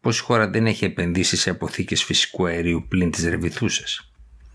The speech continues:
Ο κύριος Μητυλινέος πάντως παραδέχθηκε ότι οι επενδυτές σε βάζουν στη μαύρη λίστα αν επενδύει σε φυσικό αέριο και πετρέλαιο.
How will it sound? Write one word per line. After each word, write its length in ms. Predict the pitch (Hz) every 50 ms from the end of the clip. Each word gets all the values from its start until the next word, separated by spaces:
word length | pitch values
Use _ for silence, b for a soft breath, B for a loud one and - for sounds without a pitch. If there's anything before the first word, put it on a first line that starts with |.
| B B B B B B B B B
Ο 120 | - 85
κύριος 300 | 98 - 180 185 185 165
Μητυλινέος 600 | 160 160 127 117 110 101 98 104 117 113 101 -
πάντως 300 | - - 95 101 120 117
παραδέχθηκε 540 | - - 101 92 90 92 110 113 113 - -
ότι 180 | 123 107 - 107
οι 60 | 95
επενδυτές 760 | 90 90 - 87 87 85 82 80 76 - 113 117 - - - -
σε 180 | - - 104 95
βάζουν 240 | 90 101 113 113
στη 200 | 113 - - 98
μαύρη 260 | 92 104 104 95 101 95
λίστα 360 | 110 123 127 113 - - 85
αν 80 | 82
επενδύει 440 | 82 80 80 - 90 87 85 85 92
σε 160 | 87 - -
φυσικό 400 | 82 - 85 80 - - - -
αέριο 280 | 87 87 87 87 85 85
και 140 | - - 85
πετρέλαιο. 560 | 78 92 - - 107 98 80 76 - - -